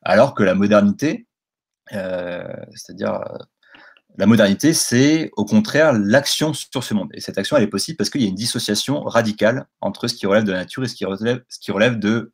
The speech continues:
euh, l'humain. Cette rupture entre d'un côté le social et de côté, de l'autre côté la nature, bah, euh, va donner lieu à une croyance qui va être au fondement de l'anthropocentrisme, c'est une discontinuité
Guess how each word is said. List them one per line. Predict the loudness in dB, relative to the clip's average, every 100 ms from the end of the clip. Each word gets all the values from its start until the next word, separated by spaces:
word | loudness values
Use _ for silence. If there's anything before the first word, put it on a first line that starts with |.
| -6
euh, | -2 -2 0
l'humain. | 4 4 4 _ _ -20 -20 -20 -20 -20 _ _ _ _ _ -6
Cette | -4 -2
rupture | -4 2 4
entre | 4 4
d'un | 2
côté | 2 0
le | 0
social | -2 -4 -4
et |
de | -4
côté, | -8 -8
de | -6
l'autre | -6 -6
côté | -8 -6
la | -4
nature, | -4 -2 -2 2
bah, | 4 4 4 -2
euh, | -6 -4 -4 -4
va | -2
donner | -2 -2
lieu | 0 0
à |
une | 0
croyance | 2 2 4 2 -2
qui | -6 -6
va | -2
être | -2 -4
au | -10 -10
fondement | -4 4 6 6
de |
l'anthropocentrisme, | 0 -4 -10 -4 -4 -4 -6 -6 -10 _ _ -14
c'est | -2 2
une | 4 2
discontinuité | 0 -2 -2 0 0 2 -2 -4